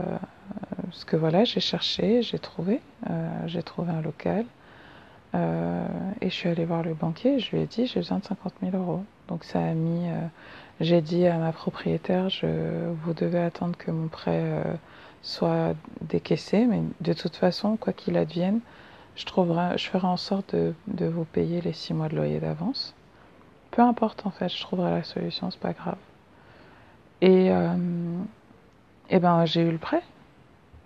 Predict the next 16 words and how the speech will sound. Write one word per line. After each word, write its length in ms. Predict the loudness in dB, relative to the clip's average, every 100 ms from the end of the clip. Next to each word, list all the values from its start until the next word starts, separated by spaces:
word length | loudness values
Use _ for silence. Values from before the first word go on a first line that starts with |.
| -20
J'ai 200 | -6 -4
eu 40 |
le 80 | -4
prêt, 320 | -6 -2 2
il 80 | 2
a 60 | 2
été 240 | -2 -4
décaissé 560 | -4 -4 -4 -8 -2 0
en, 540 | 0 0 -2 -4 -6 -8 -12 -20 -20 -20 -20 -20 -20 -12
en 160 | -6 -2 -2 -4
deux 120 | -4
semaines 320 | -4 -2 -2 0
et 120 | -2 -2
demie. 300 | 0 0 -2 -10 -20 -20 -20 -10
Et, 220 | -4 -2 -2
euh, 720 | -2 -2 -4 -4 -6 -6 -6